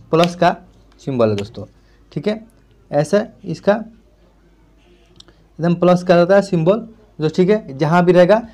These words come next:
same positive रहेगा, red की तरह रहेगा, ठीक है।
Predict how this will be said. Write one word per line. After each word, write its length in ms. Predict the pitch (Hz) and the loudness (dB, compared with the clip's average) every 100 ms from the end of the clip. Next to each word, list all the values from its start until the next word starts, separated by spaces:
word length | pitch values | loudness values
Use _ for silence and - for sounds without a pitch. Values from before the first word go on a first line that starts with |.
| _ - | _ -20
same 280 | - 190 202 190 - | 0 2 2 -2 -4
positive 400 | 165 165 185 151 | -2 -2 -2 0
रहेगा, 320 | 160 175 180 | 2 2 2
red 260 | 139 165 165 | 2 2 0
की 100 | 175 | 0
तरह 140 | 175 | 2
रहेगा, 360 | 175 180 214 - - | 4 2 0 -4 -2
ठीक 100 | 196 | -2
है। 140 | 226 | -2